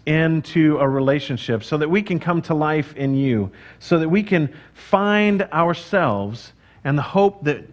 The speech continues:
you have for us this Christmas. Father, just pour your Holy Spirit out upon us that together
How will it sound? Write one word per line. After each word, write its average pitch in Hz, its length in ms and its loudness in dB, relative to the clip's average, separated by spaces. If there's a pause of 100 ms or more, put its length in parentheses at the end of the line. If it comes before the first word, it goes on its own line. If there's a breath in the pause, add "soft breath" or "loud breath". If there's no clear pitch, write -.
you 165 280 -2
have 170 360 -4
for 247 320 -6
us - 420 -12 (680)
this 143 240 0
Christmas. - 640 -10 (1200 soft breath)
Father, 151 280 0
just 139 260 -8
pour 190 260 0
your 165 100 2
Holy 170 280 -2
Spirit 143 360 -2
out 131 120 2
upon 135 320 -6
us 110 220 -8
that 123 220 -6
together 127 680 -4